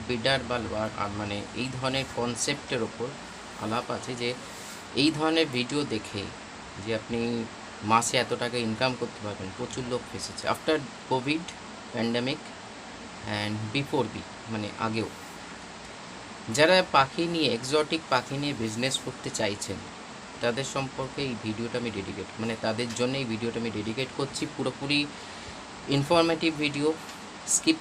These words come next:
না করে দেখুন। আমি বেশি বক-, মানে, যতটা দশ থেকে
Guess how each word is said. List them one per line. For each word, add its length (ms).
না 120
করে 200
দেখুন। 360
আমি 220
বেশি 420
বক-, 240
মানে, 340
যতটা 400
দশ 280
থেকে 160